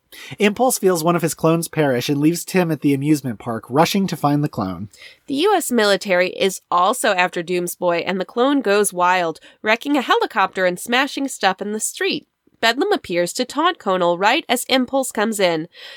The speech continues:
Speaker 2: Doomsboy follows.
Speaker 1: Doomsboy fights Impulse, who summons all of his scouts, which run in a circle and cause Doomsboy to fall through the floor. Impulse absorbs his scouts and takes Conal back to the amusement park.
Speaker 2: The trio meet,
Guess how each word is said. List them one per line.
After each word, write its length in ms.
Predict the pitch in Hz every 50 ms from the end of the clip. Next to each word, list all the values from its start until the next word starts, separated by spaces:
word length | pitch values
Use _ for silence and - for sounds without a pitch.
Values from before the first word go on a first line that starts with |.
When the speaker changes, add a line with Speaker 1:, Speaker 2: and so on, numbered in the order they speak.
| - _ _ _ -
Speaker 2:
Doomsboy 560 | 208 208 202 214 208 - - 214 214 214 208
follows. 640 | - 202 196 190 180 175 175 170 165 165 - - - 220 - - - -
Speaker 1:
Doomsboy 460 | - 202 247 285 247 240 262 269 269 240
fights 320 | - - 208 208 208 -
Impulse, 600 | - - 175 180 180 - - 139 110 120 - -
who 160 | - - 175 156
summons 400 | - - 202 208 220 214 190 - -
all 200 | - 180 196 226
of 100 | 247 226
his 140 | - 233 -
scouts, 460 | - - - 156 127 113 110 117 -
which 180 | 156 156 143 -
run 160 | 147 180 214
in 120 | 247 247
a 40 | 247
circle 400 | 220 - - 196 185 - 170 151
and 120 | 143 139 -
cause 260 | - 175 175 147 135
Doomsboy 480 | 131 156 175 190 196 165 165 170 180
to 120 | 175 - 151
fall 260 | - - 160 175 190
through 160 | - 190 185
the 80 | 170 185
floor. 440 | - - 131 120 113 - 73 113 - - - - - - - -
Impulse 400 | - 233 285 - 285 285 254 -
absorbs 480 | 220 180 156 139 156 170 196 190 185 -
his 140 | 180 151 -
scouts 400 | - - 143 131 139 143 - 156
and 100 | 147 -
takes 240 | 175 175 - -
Conal 320 | - - - 190 190 196 185
back 220 | 160 160 151 151
to 80 | - 156
the 120 | 151 160
amusement 400 | 156 143 131 127 110 120 110 98
park. 300 | - 110 95 - - - - - - - - _ _
Speaker 2:
The 120 | - 302
trio 360 | - - 381 440 480 440 370 302
meet, 320 | 262 254 302 415 - -